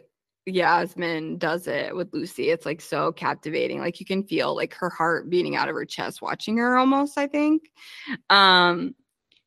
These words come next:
and Kate clearly struggles to get out at that point that, um,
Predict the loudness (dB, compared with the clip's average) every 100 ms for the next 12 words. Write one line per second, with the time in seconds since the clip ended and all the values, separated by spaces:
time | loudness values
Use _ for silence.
0 | _ _ 2 2 2 2 4 6 4 0
1 | _ -10 -2 0 0 -2 -4 -4 -4 -6
2 | -6 -4 0 2 2 0 -4 -2 -4 -4
3 | -8 -4 -4 -8 -12 _ -8 0 2 2
4 | 2 -2 _ -6 -4 -4 -8 -12 -12